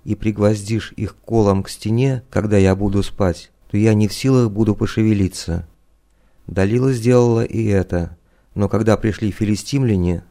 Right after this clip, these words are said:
Самсон пробудился и вырвал волосы вместе с колом. Тогда сказала ему Далила: "Как можешь ты говорить, что любишь меня,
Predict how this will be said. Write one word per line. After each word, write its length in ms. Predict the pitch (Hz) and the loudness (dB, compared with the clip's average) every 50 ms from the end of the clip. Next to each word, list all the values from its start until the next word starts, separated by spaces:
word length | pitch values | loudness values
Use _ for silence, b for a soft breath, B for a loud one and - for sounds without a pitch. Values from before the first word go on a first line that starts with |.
| _ _ | _ _
Самсон 580 | - - 98 92 98 - - - 113 110 101 95 | -8 -4 -2 -2 -2 -2 -4 -4 -4 -4 -4 -4
пробудился 800 | - 101 95 95 104 107 104 110 127 135 120 - - 98 - - - | -4 -4 -2 -2 -2 -2 0 0 -2 -2 -2 -4 -6 -8 -8 -8 -8
и 80 | - 101 | -4 -2
вырвал 480 | 101 101 113 120 113 113 113 107 104 98 | 0 2 2 2 2 0 0 0 0 0
волосы 520 | 101 123 131 127 120 107 - - 110 95 | 2 4 4 4 4 2 -2 -4 -4 -4
вместе 360 | 92 104 113 107 - - 104 | -2 0 0 -2 -2 -4 -10
с 80 | 95 - | -10 -10
колом. 500 | - - 110 101 95 90 85 82 80 - - _ _ _ _ _ _ _ _ _ _ _ _ _ _ _ - | -8 -2 0 2 2 2 0 -2 -4 -8 -12 _ _ _ _ _ _ _ _ _ _ _ _ _ _ _ -6
Тогда 300 | 90 98 104 110 120 123 | -6 -4 -2 0 0 0
сказала 500 | - - 123 123 117 123 120 110 101 101 | 0 0 -2 0 2 2 2 2 2 0
ему 260 | 101 98 95 98 98 | 0 0 -2 -2 0
Далила: 560 | 101 98 104 101 98 92 87 87 85 82 - _ _ _ | 0 0 0 0 -2 -2 -2 -2 -4 -6 -10 _ _ _
"Как 260 | - - 117 120 - | -6 -6 -6 -6 -4
можешь 360 | 120 123 131 123 113 107 - - | -2 0 0 0 -2 -4 -8 -6
ты 120 | - 117 | -6 -6
говорить, 640 | 104 110 113 113 120 123 131 147 139 - - - - | -2 0 0 2 2 2 0 -2 -4 -8 -12 -20 -20
что 220 | - - - 107 | -10 -4 0 2
любишь 400 | 120 139 151 127 107 95 - - | 2 2 2 2 0 -2 -4 -2
меня, 420 | 95 95 98 98 92 87 82 80 | 0 0 2 2 2 0 0 -4